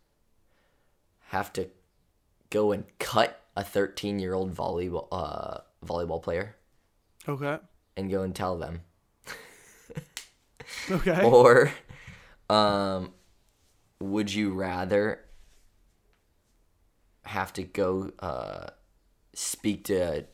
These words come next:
Speaker 1: two parents who are open about, like, not liking you and being pissed off at you and, like,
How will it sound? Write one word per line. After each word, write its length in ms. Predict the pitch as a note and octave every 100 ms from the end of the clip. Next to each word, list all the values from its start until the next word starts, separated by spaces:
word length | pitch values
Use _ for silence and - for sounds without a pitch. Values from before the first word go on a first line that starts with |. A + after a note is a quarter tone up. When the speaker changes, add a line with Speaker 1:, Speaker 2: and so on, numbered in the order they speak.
| - -
Speaker 1:
two 240 | - G#2 -
parents 520 | F#2+ D#2+ F2 F#2 -
who 280 | F#2+ F2+ F2
are 180 | F2 -
open 380 | F#2+ G2 G#2 F#2
about, 320 | E2 D#2+ C2+
like, 260 | C#2+ C#2+ -
not 300 | G2+ F#2 D2+
liking 380 | D#2 E2+ F2+ E2+
you 240 | E2 D#2
and 160 | D#2+ E2+
being 200 | F#2 E2+
pissed 280 | G2+ - C2
off 220 | D#2+ -
at 60 |
you 220 | E2+ E2+ E2+
and, 100 | D#2+
like, 220 | D#2+